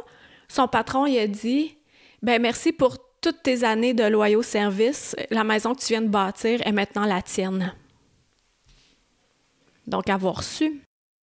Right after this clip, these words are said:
Est-ce qu'il l'aurait bâti avec des meilleurs matériaux ? Est-ce qu'il aurait pris plus son temps ? Est-ce qu'il aurait, il aurait mis de l'amour dedans ?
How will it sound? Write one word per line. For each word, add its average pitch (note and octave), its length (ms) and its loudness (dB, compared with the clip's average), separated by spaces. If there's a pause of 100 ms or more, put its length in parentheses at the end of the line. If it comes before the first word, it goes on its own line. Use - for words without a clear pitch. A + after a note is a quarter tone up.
(180)
Est-ce A#3 280 0
qu'il G4 240 4
l'aurait G#3 280 2
bâti G#3 680 0
avec G3 240 -2
des G3+ 120 0
meilleurs G3 340 0
matériaux ? G#3 580 0
Est-ce A#3+ 160 -2
qu'il G#3 120 -2
aurait G3+ 160 0
pris B3 160 -6
plus B3+ 200 -4
son G#3 240 -2
temps ? A#3 180 0
Est-ce B3+ 100 -4
qu'il G3 120 0
aurait, G3 180 -2 (300)
il G#3 160 2
aurait G3+ 180 0
mis A3+ 160 0
de G#3+ 120 -2
l'amour G#3 600 2
dedans ? G#3 380 0